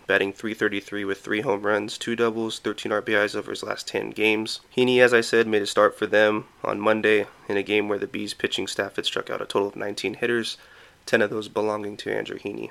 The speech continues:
Double A Mobile Bears are currently eighteen and twenty-five and fourth in the Southern League South Division.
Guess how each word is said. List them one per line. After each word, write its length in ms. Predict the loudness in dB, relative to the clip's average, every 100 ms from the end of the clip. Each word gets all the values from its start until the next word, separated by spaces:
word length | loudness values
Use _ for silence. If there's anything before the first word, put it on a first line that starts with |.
| 4
Double 260 | 4 6 4
A 80 |
Mobile 460 | 6 6 8 8 6
Bears 480 | 6 6 6 2 0
are 100 | 0
currently 400 | 2 2 2 0
eighteen 300 | 0 -2 0
and 120 | 0
twenty-five 760 | 2 0 0 2 6 4 2 -8 -6
and 120 | -8
fourth 320 | 0 0 0
in 80 | -2
the 100 | -2
Southern 360 | 0 0 2 0
League 160 | -4
South 300 | 0 0 0
Division. 520 | -4 -4 -2 -2 -4